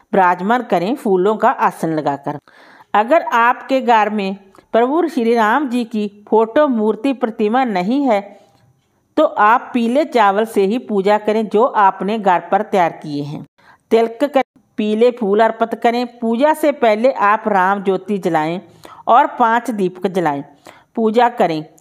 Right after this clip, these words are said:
रौली से चावल को तिलक करें, फूल अर्पित करें।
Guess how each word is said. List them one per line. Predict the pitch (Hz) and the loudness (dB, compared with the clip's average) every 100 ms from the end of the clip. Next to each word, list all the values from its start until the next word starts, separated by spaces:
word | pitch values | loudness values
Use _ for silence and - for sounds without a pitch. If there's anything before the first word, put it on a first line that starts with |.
| - | -4
रौली | 208 202 208 277 | 2 4 4 0
से | 302 294 | 0 -2
चावल | 294 240 214 233 | 2 2 2 0
को | 233 262 | 0 -2
तिलक | 254 185 175 | 0 -2 -2
करें, | 156 170 151 151 _ _ _ | -6 -6 -6 -10 _ _ _
फूल | - 240 269 | -4 -2 -2
अर्पित | - 185 - 180 175 | 0 -2 -2 -6 -4
करें। | 170 156 | -4 -4